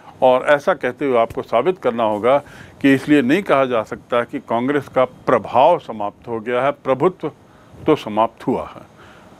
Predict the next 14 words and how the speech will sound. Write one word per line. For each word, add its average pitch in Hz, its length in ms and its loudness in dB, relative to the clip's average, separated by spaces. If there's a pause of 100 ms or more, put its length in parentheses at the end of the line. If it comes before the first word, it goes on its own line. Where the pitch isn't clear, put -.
(800)
तीसरा 220 420 6
प्रश्न, 113 440 0 (2750)
अनेक 214 340 4
लोग 214 240 6
सोचते 147 520 4
हैं 139 360 2 (1400)
कि 185 140 8
सफल 196 640 4
लोकतंत्र 185 840 2
के 185 200 4
लिए 190 340 4
दो 165 340 4
दलीय 175 340 -2
व्यवस्था 135 600 -4